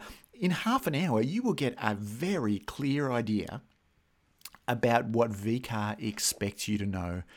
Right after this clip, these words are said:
about mutations. Now, of course, you won't find questions about crispr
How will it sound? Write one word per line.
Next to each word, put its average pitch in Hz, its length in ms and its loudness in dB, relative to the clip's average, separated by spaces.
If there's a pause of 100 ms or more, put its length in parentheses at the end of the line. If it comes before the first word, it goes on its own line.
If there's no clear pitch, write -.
(200)
about 92 380 -4
mutations. 87 640 -6 (240)
Now, 254 140 4
of - 100 -6
course, 107 320 4 (300)
you 175 120 4
won't 147 280 6
find 107 260 0
questions 107 400 0
about 101 300 -2
crispr - 480 0